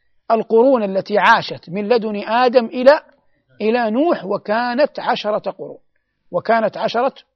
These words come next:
قرون. هؤلاء كانوا على الفطرة، لا يشركون مع الله غيره،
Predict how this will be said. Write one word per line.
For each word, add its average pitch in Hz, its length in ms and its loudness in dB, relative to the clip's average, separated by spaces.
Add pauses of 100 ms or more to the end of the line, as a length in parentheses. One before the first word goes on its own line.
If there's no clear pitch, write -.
(280)
قرون. 202 260 -4 (340)
هؤلاء 330 680 6
كانوا 277 440 2
على 240 160 4
الفطرة، 190 460 -6 (580)
لا 269 220 6
يشركون 226 540 -4
مع 190 140 -2
الله 190 380 0
غيره، 185 440 -2